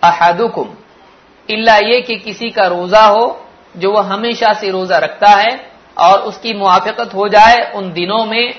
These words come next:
جو شعبان میں وہ رکھتا ہے، ہمیشہ کے لیے، یعنی جیسے سال بھر رکھتا ہے، تو پھر شعبان میں بھی اگر روزے رکھ-، روزے رکھتا ہے تو پندرہ شعبان کے بعد وہ روزے رکھ سکتا ہے۔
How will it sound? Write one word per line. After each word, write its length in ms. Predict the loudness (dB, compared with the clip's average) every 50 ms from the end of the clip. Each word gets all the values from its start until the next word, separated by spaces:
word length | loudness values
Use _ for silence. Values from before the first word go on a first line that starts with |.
| -18 -20
جو 460 | -14 -8 -4 0 0 0 0 -2 -8 -16 -20 -20 _ _ _ _ _ _ _ -4
شعبان 500 | 0 2 2 4 4 4 4 4 4 0
میں 220 | -4 -6 -6 -8 -10 -12 -6
وہ 140 | -2 0 0
رکھتا 440 | 0 -2 -2 -2 0 0 2 2
ہے، 140 | 0 -2 -4 -6 -10 -16 -20 -20 -20 _ -8 -8
ہمیشہ 340 | -6 -6 -6 -6 -4 -4 -4 -4 -4
کے 80 | -6
لیے، 180 | -8 -8 -6 -6
یعنی 200 | -6 -8 -8 -8
جیسے 220 | -10 -10 -12 -12 -6 0
سال 220 | 0 2 2 0
بھر 120 | 0 -2
رکھتا 340 | -4 -4 -2 2 2 2 4
ہے، 220 | 2 0 -4 -8 -14 -20 -20 _ _ _ _ _ _ _
تو 60 | -12
پھر 200 | -8 -6 -6 -6
شعبان 540 | -4 -2 0 2 2 4 4 4 4 4 2
میں 100 | -2 -4
بھی 120 | -2 -2 -4
اگر 180 | -2 -4 -4
روزے 280 | -4 -6 -6 -6 -4 -4
رکھ-، 200 | -6 -6 -6 -6
روزے 260 | -8 -6 -6 -4 -4
رکھتا 340 | -6 -6 -4 -2 -2 -2 0
ہے 120 | -2 -4 -4 -6 -8 -16 -20 _ _ _
تو 80 | -10
پندرہ 360 | -6 -4 -4 -2 0 0 0 0 0
شعبان 380 | -2 -2 0 0 0 0 -2 -4 -8
کے 60 | -6
بعد 260 | -2 0 0 0 0 -4 -6
وہ 120 | -10 -10 -8
روزے 280 | -8 -8 -8 -6 -6
رکھ 180 | -4 -4 -6 -6
سکتا 380 | -8 -12 -14 -12 -10 -10 -10 -10
ہے۔ 180 | -12 -16 -20